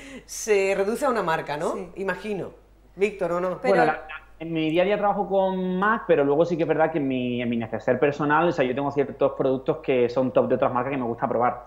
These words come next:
Speaker 3: Porque al final también creo que es importante probar otras marcas, porque si no me quedo con lo, o sea, si solo me quedo con lo que trabajo, voy a tener poco criterio, ¿sabes?
Speaker 1: Mm.
Speaker 3: Entonces yo sí que es verdad que me gusta probar, em, productos de otras marcas un poco para comparar, para ver.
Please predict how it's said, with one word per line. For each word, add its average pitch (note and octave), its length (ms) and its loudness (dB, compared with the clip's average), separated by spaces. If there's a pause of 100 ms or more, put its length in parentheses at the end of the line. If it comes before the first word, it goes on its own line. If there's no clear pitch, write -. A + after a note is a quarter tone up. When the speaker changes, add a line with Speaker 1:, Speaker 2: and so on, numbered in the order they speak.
Speaker 3:
Porque D3 160 0
al C#3+ 60 2
final D3 160 0
también D#3+ 220 0
creo D#3+ 180 4
que D#3+ 80 -2
es D3 60 -4
importante C#3+ 420 0
probar C3 200 4
otras B2 200 -2
marcas, C3 340 0
porque B2 160 -2
si B2+ 120 -6
no C3 100 -2
me C#3+ 140 -2
quedo C#3+ 200 4
con C#3+ 120 4
lo, D3 100 6
o - 40 -10
sea, C#3+ 120 4
si C3 120 -4
solo C#3 180 0
me D3 100 0
quedo C#3+ 180 4
con A#2 80 4
lo A2+ 80 2
que A#2 80 0
trabajo, B2 720 0 (420)
voy C#3 140 2
a C3+ 80 4
tener D3 140 -2
poco D#3 180 0
criterio, A#2 580 -2
¿sabes? C#3+ 260 -4
Speaker 1:
Mm. - 120 -18
Speaker 3:
Entonces B2+ 260 -2
yo C#3+ 220 6
sí D#3 100 -4
que C#3+ 100 2
es C3+ 60 2
verdad C3+ 240 4
que C#3+ 60 -2
me C#3+ 100 -2
gusta C3 300 -2
probar, C3 480 2
em, A#2+ 480 -2
productos B2 300 0
de C3+ 60 0
otras C3 120 -6
marcas C3 260 -2
un C#3+ 60 -4
poco C3 160 2
para C3 200 2
comparar, B2 640 0
para A#2 180 -2
ver. D3 480 0